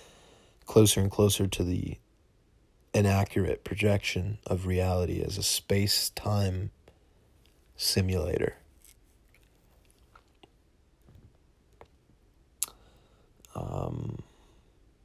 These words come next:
and so why does John leave the apple farm? To get a job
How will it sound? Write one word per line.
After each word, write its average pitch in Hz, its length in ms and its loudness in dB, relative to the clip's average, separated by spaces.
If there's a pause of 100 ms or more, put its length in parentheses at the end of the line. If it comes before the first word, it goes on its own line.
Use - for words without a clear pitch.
(140)
and 113 80 0
so 120 200 8
why 127 160 12
does 135 160 8
John 117 340 8
leave 110 200 4
the 104 140 6
apple 113 280 4
farm? 101 460 2 (2500)
To - 120 -4
get 110 120 8
a 101 80 6
job 104 640 4